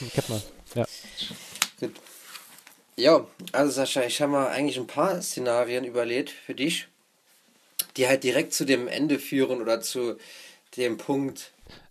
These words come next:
Speaker 1: Also kann ich sterben oder kann ich überleben? Gibt's nur die zwei Möglichkeiten?
Speaker 2: Äh,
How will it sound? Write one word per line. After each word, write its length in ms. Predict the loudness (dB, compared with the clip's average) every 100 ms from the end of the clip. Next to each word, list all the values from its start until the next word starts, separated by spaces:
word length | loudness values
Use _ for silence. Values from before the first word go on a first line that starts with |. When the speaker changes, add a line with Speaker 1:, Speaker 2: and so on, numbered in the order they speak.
| _
Speaker 1:
Also 180 | 2 8
kann 180 | 12 12
ich 120 | 12
sterben 420 | 8 10 10 8 4
oder 460 | 2 4 4 4 2
kann 200 | 0 -2
ich 80 | 2
überleben? 440 | 2 4 2 0 -6
Gibt's 240 | -8 -6
nur 80 | -6
die 120 | -6
zwei 200 | -2 -2
Möglichkeiten? 480 | -2 -6 -4 -6 0
Speaker 2:
Äh, 760 | 2 2 0 -2 -2 -2 -2